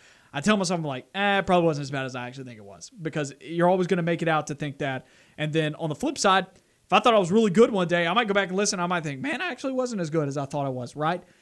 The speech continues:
And I think that can be said in pretty much anything that you do. And I'm glad that Brian Harsin said that. I really resonated when he said that about this team, because what you're going to hear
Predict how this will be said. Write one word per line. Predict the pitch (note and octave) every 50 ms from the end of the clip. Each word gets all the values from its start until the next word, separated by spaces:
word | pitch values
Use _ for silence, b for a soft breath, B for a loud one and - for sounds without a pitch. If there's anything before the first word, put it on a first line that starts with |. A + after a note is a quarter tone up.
| b b b
And | - E3+ E3 E3 E3 D#3+ -
I | E3 E3
think | D#3+ G3+ F3+
that | G#3+ G3+
can | G3 F3+
be | F3 E3+
said | - F#3+ F3+ E3+
in | E3
pretty | - F#3+ F3
much | E3 D#3+ D#3 -
anything | F3 G3 F#3+ - E3 D#3 C#3+
that | D3 D3 -
you | - D#3
do. | D3 D3 C#3 C3 C#3 C3+ b b b b b
And | - D3+
I'm | D3
glad | D#3+ F3+ F3+ F3+
that | F3 D3+
Brian | D#3+ E3+ E3 E3
Harsin | D3 E3+ E3 D3+ - - C3 -
said | - F#3 F#3 C#3+ D#3+
that. | E3 D3+ D3
I |
really | D3 D#3 D3+ C#3
resonated | C3+ D3+ F3 F3+ E3 D#3+ D#3 D3+ D3 D3
when | D3 C#3+
he | C3+ -
said | - - - A#3 C#4 D4 B3
that | F3+ E3 D3+ D3 C#3+ D3+ E3+ b b b b b
about | b E3 F3 E3 D#3+ -
this | E3 D3+ -
team, | - D#3 D3 C#3+ D3+ D#3+ D3+
because | D#3+ D3 - F3 E3 D#3+ D#3 D3+ C#3+ - - b b b b b b b b b _ _
what | - E3 F3+ F#3+ G3 F3+ E3
you're | E3 D#3 F#3+ B3+ D#4+ B3
going | C#4 C#4+ C#4+ C#4 B3+
to | C#4+ C#4
hear | E3+ G3+ G3 D#3 C3 B2+ B2+ C#3+ C#3+